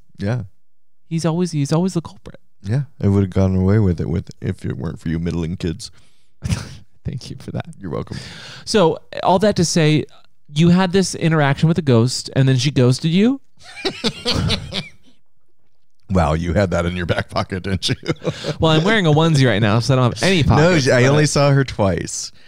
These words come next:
Speaker 1: And, um, it was very jarring.
Speaker 2: Yeah.
Speaker 1: And I've never seen anything like that since. So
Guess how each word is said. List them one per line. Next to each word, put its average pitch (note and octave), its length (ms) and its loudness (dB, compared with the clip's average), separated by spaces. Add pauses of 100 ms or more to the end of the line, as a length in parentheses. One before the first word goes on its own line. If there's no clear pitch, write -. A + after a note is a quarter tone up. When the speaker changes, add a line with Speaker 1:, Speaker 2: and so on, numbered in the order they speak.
(160)
Speaker 1:
And, G#2 680 4 (420)
um, F#2 960 2 (680)
it A2 80 2
was G2 240 4
very G2 720 2 (1300)
jarring. A#2 640 2 (1160)
Speaker 2:
Yeah. F3 180 2
Speaker 1:
And B2 240 4
I've A#2+ 140 4
never B2+ 220 2
seen B2+ 220 0
anything C3 360 -2
like C3 160 -2
that A2+ 140 -6
since. - 280 -8 (560)
So G2+ 680 2